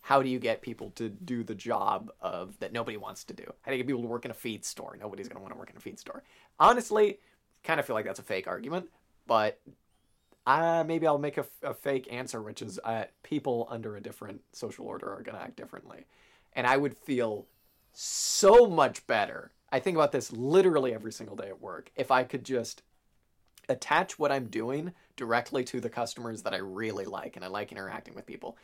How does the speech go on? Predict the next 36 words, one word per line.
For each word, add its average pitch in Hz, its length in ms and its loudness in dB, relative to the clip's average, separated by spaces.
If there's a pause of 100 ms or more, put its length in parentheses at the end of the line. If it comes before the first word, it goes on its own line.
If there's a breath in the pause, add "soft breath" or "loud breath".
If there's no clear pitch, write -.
(100)
There's - 180 -14
one 143 180 -2
little 131 160 0
old 120 140 2
lady 113 180 0
who 107 80 -4
comes 104 240 -10
in 104 140 -10
every 101 200 -14
Saturday, - 440 -8
and 101 100 -10
she - 220 -16
always 131 420 4
gets - 220 -8
the 113 80 -14
same 95 240 -10
thing, 95 300 -8
'cause - 100 -18
she's - 120 -16
got 110 280 -2
a 101 40 -6
bunch 117 280 -10
of 117 100 -6
calves 110 320 -2
coming 107 220 -10
in. 101 140 -10
She - 80 -18
always 110 120 -8
gets 110 180 -14
milk 113 220 -4
powders. 98 320 -6
She - 60 -18
always 107 180 -8
gets 104 180 -10
these 98 180 -14
little 98 180 -14